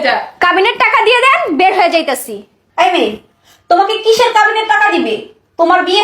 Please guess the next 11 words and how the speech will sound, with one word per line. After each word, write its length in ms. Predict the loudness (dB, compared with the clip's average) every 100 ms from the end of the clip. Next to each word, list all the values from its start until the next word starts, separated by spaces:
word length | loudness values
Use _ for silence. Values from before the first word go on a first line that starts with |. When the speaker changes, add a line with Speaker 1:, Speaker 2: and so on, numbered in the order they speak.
| 2
Speaker 3:
হলো 140 | 2 2
কালকে, 320 | 0 -2 -6 -10 -10 -8
তুমি 140 | 0 0
আজকেই 320 | 0 -4 -2 2
বলতেছো 260 | 2 0 -2
সংসার 260 | 0 0 0
করবা 180 | 2 2 2
না? 40 | 2 -2 -20 _ 0
মানুষ 180 | 2 2 0
তো 60 |
দু 60 | 0